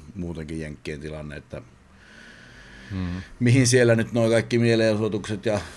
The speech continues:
Speaker 1: mellakat ja kaikki muut niinku menee, niin tosi vaikea sanoa.
Speaker 2: Joo, ei kukaan tiedä. Minkä verran sulla nykyään esimerkiksi preppi kestää? Kuitenkin teillä on jo pitkä valmennustausta silleen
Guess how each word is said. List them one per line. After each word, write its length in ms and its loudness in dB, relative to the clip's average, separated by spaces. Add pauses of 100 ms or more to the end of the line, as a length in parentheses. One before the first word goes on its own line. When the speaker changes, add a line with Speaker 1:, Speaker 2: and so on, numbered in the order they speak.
Speaker 1:
mellakat 640 0
ja 100 -4
kaikki 280 -4
muut 300 -2
niinku 200 -2
menee, 440 -4
niin 180 -8 (580)
tosi 260 -8
vaikea 340 -10
sanoa. 260 -18 (300)
Speaker 2:
Joo, 260 -14
ei 200 -14 (160)
kukaan 420 -12
tiedä. 240 -12 (320)
Minkä 280 0
verran 420 0 (380)
sulla 340 -4
nykyään 520 -6
esimerkiksi 560 -10
preppi 360 -8
kestää? 420 -8
Kuitenkin 440 -6
teillä 220 -6
on 100 -6
jo 160 -8 (280)
pitkä 320 -2
valmennustausta 840 -4
silleen 600 -10